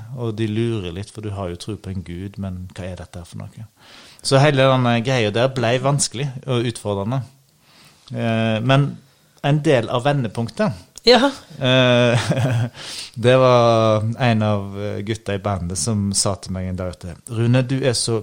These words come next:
Speaker 1: kul kristen, fordi at du er jo akkurat som oss.» Og det er jo et, eh, ikke et godt vitnesbyrd å få som kristen. Men det virker, det festet seg hos meg. Så jeg begynte å tenke, hva er det egentlig jeg tror på?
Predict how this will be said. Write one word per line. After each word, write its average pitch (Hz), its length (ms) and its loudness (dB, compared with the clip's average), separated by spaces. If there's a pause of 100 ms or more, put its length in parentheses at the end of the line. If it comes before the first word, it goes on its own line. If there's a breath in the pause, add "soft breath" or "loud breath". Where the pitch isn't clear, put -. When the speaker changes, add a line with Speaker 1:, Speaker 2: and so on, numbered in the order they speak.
(140)
Speaker 1:
kul 131 340 -2
kristen, - 540 -4 (760)
fordi 113 260 0
at 107 220 0
du 113 140 -2
er 113 160 0
jo 135 80 -8
akkurat - 260 -8
som 135 120 -6
oss.» - 420 0 (1300 loud breath)
Og 123 100 4
det 127 80 8
er 117 60 8
jo 110 80 6
et, - 220 -4
eh, 107 680 6 (380)
ikke 123 180 0
et 107 180 -6
godt - 640 -2
vitnesbyrd 98 1040 -6
å 92 80 -8
få 85 400 -8
som 90 460 -4
kristen. - 460 -10 (180)
Men 113 280 0 (340)
det 156 440 0
virker, 127 400 -12
det 104 120 -8
festet - 360 -8
seg 113 160 -6
hos 127 160 -6
meg. 190 140 -4 (1080 soft breath)
Så - 80 -4
jeg 131 80 -2
begynte 139 220 -2
å - 20 -14
tenke, 127 280 -2
hva 131 160 -4
er 123 100 -4
det - 100 -14
egentlig 107 600 -6
jeg 123 120 -8
tror 135 220 -6
på? 160 120 -6